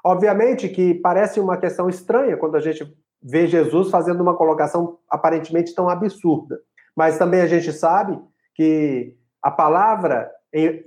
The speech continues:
em grego, né, de onde é traduzido o evangelho, em hebraico, né, que foi a origem para a tradução, ela, a mesma palavra que significa camelo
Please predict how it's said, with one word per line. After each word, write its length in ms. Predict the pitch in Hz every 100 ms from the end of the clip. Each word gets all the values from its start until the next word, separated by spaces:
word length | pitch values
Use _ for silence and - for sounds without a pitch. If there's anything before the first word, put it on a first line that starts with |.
| 175
em 320 | 160 156 127
grego, 560 | 143 175 202 156 113 - _ _
né, 140 | - 151
de 100 | 147
onde 200 | 151 147
é 40 |
traduzido 540 | 135 135 135 127 135
o 40 | 135
evangelho, 680 | 123 123 113 135 170 139 - _ -
em 140 | 139
hebraico, 640 | 135 117 139 165 185 190 - _ _ _
né, 220 | 139 165
que 240 | 180 156 131
foi 400 | - 139 131 98 - _
a 100 | -
origem 560 | 139 143 190 185 156 123
para 200 | 143 135
a 20 |
tradução, 680 | 135 127 123 - 165 202 - _ _ _
ela, 440 | 139 160 185 196 196 -
a 80 | -
mesma 320 | 165 233 247
palavra 420 | 233 202 190 190
que 100 | 180
significa 760 | - 175 170 - 170 170 139 - -
camelo 680 | 175 165 170 196 233 262